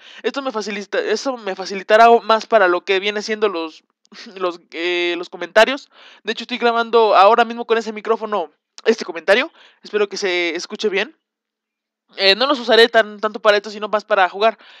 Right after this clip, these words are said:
De todas maneras, ya tengo otros, otros, eh, audífonos para la com-, para computadora ya con micrófono. Eh, se escucha súper bien, se los recomiendo. Están un poquito caros, pero realmente creo que vale la pena. <laughs> Eh, no pienso que me pagaron, me, me pagaron ni nada para esto, ¿eh?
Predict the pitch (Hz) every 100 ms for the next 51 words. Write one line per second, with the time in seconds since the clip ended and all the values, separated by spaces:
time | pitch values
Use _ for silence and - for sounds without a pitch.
0 | _ 175 226 220 226 226 226 214 214 214
1 | 214 175 160 - - 202 214 196 165 160
2 | 175 170 165 165 190 196 180 175 - 175
3 | 165 170 170 170 170 170 185 185 190 180
4 | 185 180 _ - 175 175 190 180 180 _
5 | - - _ _ _ - 185 - - 247
6 | 233 202 185 175 214 277 269 226 196 185
7 | 190 190 233 302 285 285 294 269 262 269
8 | 277 240 208 196 202 233 240 220 - 208
9 | 202 165 175 175 - _ - _ _ _
10 | - 190 - 226 226 214 240 294 220 240
11 | 202 180 196 262 247 208 - 175 190 247
12 | 208 202 196 220 190 190 185 175 - 180